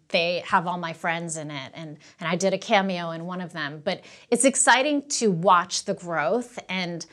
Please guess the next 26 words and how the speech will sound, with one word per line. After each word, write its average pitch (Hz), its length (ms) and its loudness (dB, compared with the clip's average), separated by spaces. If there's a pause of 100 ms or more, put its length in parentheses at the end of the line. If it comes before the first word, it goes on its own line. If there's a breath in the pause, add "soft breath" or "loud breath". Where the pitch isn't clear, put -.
(260 loud breath)
I 208 100 6
believe 208 720 0 (580 soft breath)
ten 185 300 2
years 185 260 -4
ago, 170 640 0 (320)
there 190 320 4
was 190 220 2
more 185 440 -2
of 185 140 -8
a 185 40 -8
competitive 196 800 0
element 214 480 -2
to 240 80 -4
that. 247 260 -4
Like, 165 220 -4
there 208 120 2
can 196 200 0
be 208 160 4
only 185 260 -4
one, 170 400 -6
so - 160 -6
there 160 120 -4
can 170 200 -10
be 165 160 -6
only 190 320 2
one 208 460 4